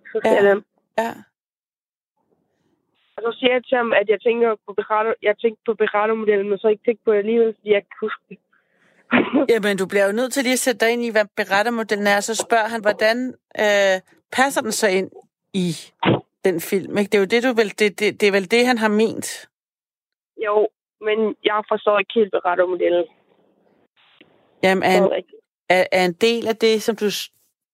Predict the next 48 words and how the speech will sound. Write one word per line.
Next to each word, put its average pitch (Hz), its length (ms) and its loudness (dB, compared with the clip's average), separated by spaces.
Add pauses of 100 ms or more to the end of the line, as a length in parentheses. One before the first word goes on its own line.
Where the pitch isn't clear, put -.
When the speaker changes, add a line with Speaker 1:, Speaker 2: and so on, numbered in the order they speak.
(140)
Speaker 2:
af 190 200 4
lektien, 214 380 0
ikke? 214 180 -2
At 202 200 -2 (1120)
man 196 120 2
ligesom, 190 440 0
øh, 170 420 2
kigger 233 400 -2
på, 185 260 -4
altså, 190 280 -2
du 190 140 -4
skal 196 200 -2
finde 220 240 -2
ud 262 80 2
af, 214 200 0
hvad 190 160 0
anslaget 180 720 -2
er, 160 300 0
eller 156 320 -4
præsentationen 196 1080 0
Speaker 1:
Ja, 180 60 2
jo. 175 180 0
Speaker 2:
er, 180 40 -2
og 160 260 -4 (120)
Speaker 1:
Jo, 226 140 -4
jo. 190 200 2
Ja. 196 140 -20 (260)
Speaker 2:
uddybningen, 190 1160 0
og 156 200 0
så 196 100 -6
er - 20 0
der 190 60 0
en 180 80 -6
konflikt, - 680 -4
og 175 80 0
så 180 100 -2
er 185 100 2
der 185 220 0
en 175 320 -4 (840)
klimaks, 196 640 0
og 180 60 -6
så 196 140 -4
er - 20 0
der 196 80 2
et 190 80 2
eller 185 160 -2
andet, 185 200 -2
der 170 200 -2